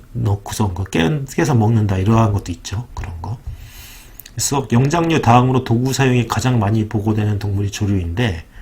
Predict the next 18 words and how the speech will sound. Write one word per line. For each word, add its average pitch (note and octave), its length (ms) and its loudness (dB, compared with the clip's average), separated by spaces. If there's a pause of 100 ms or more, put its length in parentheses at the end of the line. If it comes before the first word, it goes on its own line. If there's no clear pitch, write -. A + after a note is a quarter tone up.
(160)
까마귀와 C#3+ 600 4
앵무새 G#2+ 640 2
이런 A#2+ 220 0
거는 B2+ 400 -2 (420)
아주 B2+ 220 -4
머리가 B2 220 4
좋잖아요. E2 500 -6 (640)
그런데 C#3+ 300 2
바다오리도 D#3 880 6
도구를 B2+ 340 4
사용한다는 B2+ 560 2
사실이 A2+ 320 0
밝혀졌다고 G#2 560 -4
합니다. G2+ 400 -4
오리류에선 B2 640 6
처음인 G3 320 0
것 - 60 -4
같아요. D#2 480 -8